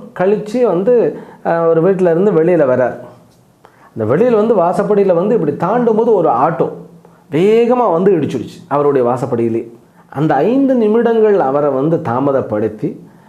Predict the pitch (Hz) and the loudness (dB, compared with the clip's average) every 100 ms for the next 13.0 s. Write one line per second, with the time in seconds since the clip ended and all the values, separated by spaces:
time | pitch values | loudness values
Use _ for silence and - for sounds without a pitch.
0 | - - 185 190 160 - - 139 156 170 | -12 -4 -2 0 -2 -4 -8 -4 -2 0
1 | 170 87 - - - - - - 123 202 | -2 -2 -8 -18 -20 -20 -20 -12 -4 -2
2 | 226 - 113 185 262 247 - 202 170 139 | 0 -2 -2 -2 0 0 0 0 0 0
3 | 127 95 104 196 - - - _ 117 165 | -2 -2 -4 -4 -10 -20 -20 _ -2 0
4 | 170 175 254 233 156 117 110 131 196 - | 0 0 2 2 2 0 0 0 -2 -6
5 | - - 107 113 185 - - 262 254 226 | -16 -16 -12 -2 0 0 0 2 2 2
6 | 214 214 202 - 208 175 156 160 147 - | 0 0 0 2 0 2 2 0 0 -6
7 | - - - _ _ _ _ 113 147 196 | -14 -20 -20 _ _ _ _ -4 -2 0
8 | 214 139 131 139 - 240 185 151 185 220 | 0 0 0 -2 -2 0 2 0 0 -2
9 | - 208 196 196 185 160 160 196 233 196 | -2 0 0 0 -2 -2 0 0 2 0
10 | 226 220 202 190 190 175 196 180 202 190 | 0 2 2 2 2 2 0 2 0 0
11 | 170 180 175 151 139 113 - - - - | 0 0 2 2 0 -2 -8 -20 -20 -20
12 | - - - - 185 254 262 269 - | -20 -20 -10 -4 -2 0 0 -2 -2